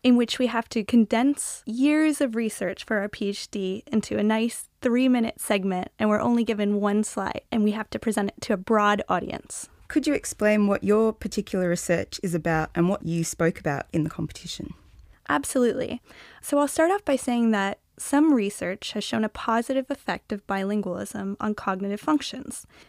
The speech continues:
Speaker 1: And this effect has actually been found across the lifespan for bilinguals. But I'm interested in people who learn a language later in life.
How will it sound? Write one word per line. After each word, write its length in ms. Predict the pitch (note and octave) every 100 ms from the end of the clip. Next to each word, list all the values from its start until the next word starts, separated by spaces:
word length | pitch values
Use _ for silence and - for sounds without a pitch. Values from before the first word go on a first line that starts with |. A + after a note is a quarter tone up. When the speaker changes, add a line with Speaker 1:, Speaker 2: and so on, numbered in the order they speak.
| _ _
Speaker 1:
And 120 | - C4+
this 140 | D4+
effect 480 | E4+ - D4 C#4 -
has 100 | A#3+
actually 300 | C4+ - C4+
been 180 | A#3 A#3
found 240 | A#3 A#3
across 480 | A3 - C4+ A#3+ -
the 140 | A#3+
lifespan 600 | G#3 G#3+ G#3 - F#3 F3+ -
for 100 | G3
bilinguals. 840 | G#3 F#3+ A3 A3 - - A#3+ - - - - -
But 100 | C4
I'm 220 | D4 F#4+
interested 420 | D#4 A#3 G#3+ -
in 100 | G#3
people 280 | G#3 A3 G#3+
who 120 | G3+
learn 200 | G3+ G3
a 60 | F#3+
language 420 | F#3 F#3 F#3 F#3 - -
later 340 | G#3+ B3 A#3+
in 160 | F#3 E3+
life. 480 | - - - -